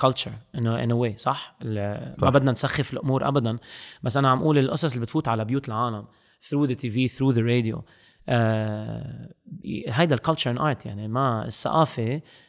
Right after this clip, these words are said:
Speaker 1: آه، بتوصل. So، وأنا كنت عم حس نفس الشيء، يعني أنت اللي حسيته وقت كنت عم تسمع هالموسيقى، أنا كنت عم حسه كمان أنا وعم اسمعها. So، عم أقول إنه، آه، هيدا الشيء إذا، خلص بابه انفتح يعني.
Speaker 2: مية بالمية.
Speaker 1: وبس أنا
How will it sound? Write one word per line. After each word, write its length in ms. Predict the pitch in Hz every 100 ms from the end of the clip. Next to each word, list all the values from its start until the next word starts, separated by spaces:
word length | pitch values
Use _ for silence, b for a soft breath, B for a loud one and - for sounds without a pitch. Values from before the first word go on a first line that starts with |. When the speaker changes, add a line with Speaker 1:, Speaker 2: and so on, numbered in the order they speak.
| b
Speaker 1:
آه، 340 | 113 107 107
بتوصل. 540 | 107 - 190 - 120 131 _ b b b -
So، 40 | 135
وأنا 720 | 123 120 117 113 - - 170
كنت 120 | -
عم 80 | 131
حس 180 | 180 165
نفس 140 | 143
الشيء، 180 | 143 151
يعني 160 | 117
أنت 100 | 156
اللي 120 | 156 135
حسيته 440 | 120 - 143 131
وقت 340 | 113 - 123
كنت 140 | 110 -
عم 80 | 104
تسمع 320 | 165 143 107
هالموسيقى، 540 | 107 110 127 120 120 b b b b
أنا 120 | 131
كنت 120 | 131
عم 80 | 120
حسه 300 | 110 156 139
كمان 300 | 127 123 151
أنا 120 | 151
وعم 160 | 139 110
اسمعها. 400 | 110 135 120 101 _ b b -
So، 60 |
عم 220 | 123 113 123
أقول 180 | 139
إنه، 540 | 131 123 123 117 113 110 _ _ b b b -
آه، 200 | 120 110
هيدا 220 | 117 127
الشيء 500 | 120 - 139 123 110
إذا، 520 | 107 113 107 107 120 110
خلص 280 | 143 135
بابه 320 | 113 143 131 123
انفتح 440 | 107 131 107 -
يعني. 300 | 98 104 - b b
Speaker 2:
مية 100 | 101
بالمية. 220 | 92 87 139
Speaker 1:
وبس 720 | 156 156 151 143 - 156 -
أنا 360 | 185 180 160